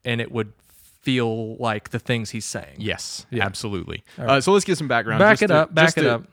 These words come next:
Speaker 2: We'll, we'll get to all this juicy stuff. So Dave Bazan is a singer-songwriter. He was born in nineteen seventy-six, so he's forty-four at the time of this recording.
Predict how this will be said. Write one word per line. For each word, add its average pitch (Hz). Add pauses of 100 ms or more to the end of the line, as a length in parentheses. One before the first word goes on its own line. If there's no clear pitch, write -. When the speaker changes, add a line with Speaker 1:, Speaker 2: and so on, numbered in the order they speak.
Speaker 2:
We'll, 151
we'll 165
get 143
to -
all 113
this 107
juicy -
stuff. 98
So 110
Dave 123
Bazan 117
is 104
a 107
singer-songwriter. 110
He 143
was 139
born 135
in 113
nineteen 117
seventy-six, 135
so 110
he's 98
forty-four 110
at 104
the -
time 104
of -
this 98
recording. -